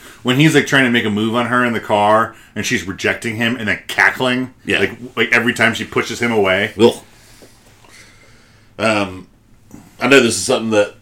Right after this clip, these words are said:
Speaker 2: you don't talk about as much with me as Brent and David do, but who wins that movie for you? We always do our top threes. Like, I think Sissy Spacek is probably a clear one.
Speaker 1: Yeah, she's a clear one.
Speaker 2: Um, but after that, I don't really know. I mean, Piper Laurie's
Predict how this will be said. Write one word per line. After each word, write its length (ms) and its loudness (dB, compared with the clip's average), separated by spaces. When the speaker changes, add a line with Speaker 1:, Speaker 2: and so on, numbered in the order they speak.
Speaker 2:
you 120 -2
don't 180 -2
talk 200 -4
about 320 -2
as 140 -10
much 220 -10
with 80 -10
me 200 -4
as 80 -12
Brent 180 -12
and 80 -16
David 260 -8
do, 180 -6
but 200 -12
who 300 0
wins 320 -2
that 180 -8
movie 220 -6
for 180 -12
you? 180 -8
We 100 -4
always 180 -6
do 120 -6
our 80 -8
top 240 -8
threes. 480 -8
Like, 120 -2
I 60 -2
think 240 -2
Sissy 300 -6
Spacek 400 -6
is 140 -10
probably 360 -6
a 100 -8
clear 400 -4
one. 380 -10
Speaker 1:
Yeah, 240 -2
she's 240 -8
a 40 -10
clear 240 -2
one. 360 -8
Speaker 2:
Um, 480 -6
but 100 2
after 260 4
that, 240 2
I 60 0
don't 100 0
really 180 0
know. 280 -4
I 60 -6
mean, 160 2
Piper 240 4
Laurie's 420 0